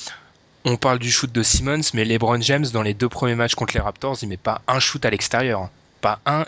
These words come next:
et il domine les, il domine les Raptors. Donc, il y a vraiment l'idée de se,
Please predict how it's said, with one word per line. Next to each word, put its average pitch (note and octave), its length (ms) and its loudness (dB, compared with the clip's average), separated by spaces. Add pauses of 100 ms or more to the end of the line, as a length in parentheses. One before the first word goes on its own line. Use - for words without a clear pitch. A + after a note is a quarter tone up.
et A#2 100 -2
il A2+ 60 -2
domine B2+ 320 2
les, A#2 380 2
il B2+ 120 -2
domine C3+ 320 4
les A#2 140 2
Raptors. A2+ 560 0 (380)
Donc, D3+ 360 0 (1040)
il A2+ 60 -4
y A2+ 60 2
a A2+ 80 4
vraiment C#3 460 2
l'idée C#3 360 2
de A#2 260 2
se, - 400 2